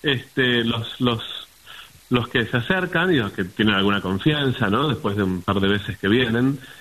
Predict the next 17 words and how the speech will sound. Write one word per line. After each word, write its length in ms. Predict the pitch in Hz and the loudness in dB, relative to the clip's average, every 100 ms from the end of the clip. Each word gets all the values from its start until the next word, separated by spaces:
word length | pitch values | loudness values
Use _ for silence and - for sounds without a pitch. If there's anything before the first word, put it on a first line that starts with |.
| - | -8
este, 320 | - 107 - 113 | -2 -2 0 0
qué 100 | 160 | 2
sé 100 | 165 | 2
yo, 60 | 117 | 2
no 120 | 104 | 0
sé, 240 | 113 214 156 | 0 -2 -2
se 160 | - | -2
abren 460 | 117 185 175 165 151 | -2 0 -2 0 2
y, 260 | 117 101 | 2 2
y 60 | 107 | 0
cuentan, 480 | 110 151 160 165 139 | 0 0 0 0 2
la 100 | 107 | 2
verdad, 280 | 107 165 - | 0 -2 -4
que 80 | 139 | -6
historias 380 | - 208 208 - | -4 -2 -2 -4
que 80 | |
son 600 | 107 185 180 113 92 92 | -4 -2 0 0 -2 -6